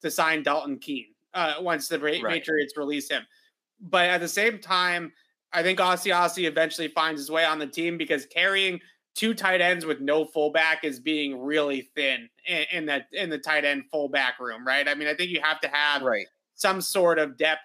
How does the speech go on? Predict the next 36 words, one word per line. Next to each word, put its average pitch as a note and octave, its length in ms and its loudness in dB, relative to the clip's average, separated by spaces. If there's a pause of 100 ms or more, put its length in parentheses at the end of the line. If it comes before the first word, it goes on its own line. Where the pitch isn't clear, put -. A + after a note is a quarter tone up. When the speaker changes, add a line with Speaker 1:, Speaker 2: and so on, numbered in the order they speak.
Speaker 1:
there. C3+ 280 0 (220)
So F#3 120 0
I F3+ 40 4
think A3+ 180 0
Devin G#3+ 240 2
Asiasi F3+ 720 2
most D#3+ 320 -2
likely D#3+ 400 0
ends D3+ 320 -2
up D#3 320 0
finding D#3 380 -2
his C#3+ 160 -4
way D#3 180 2
on D3+ 200 0
the D3 80 -6
team. C3+ 380 -8 (320)
Maybe D#3 260 0
James F3 420 0
White D#3+ 420 2
starts D#3+ 320 0
the E3 100 -6
year D3+ 180 2
on D3 160 0
P E3+ 100 -8
U D3 200 -2
P. C3+ 240 -2
Maybe D3+ 260 -2
Marcus E3 400 0
Jones E3 380 2
starts D3 280 0
the D#3+ 100 -6
year D3+ 260 0
on C#3+ 160 0
P D#3 120 -6
U D3 180 -2
P C#3 340 -4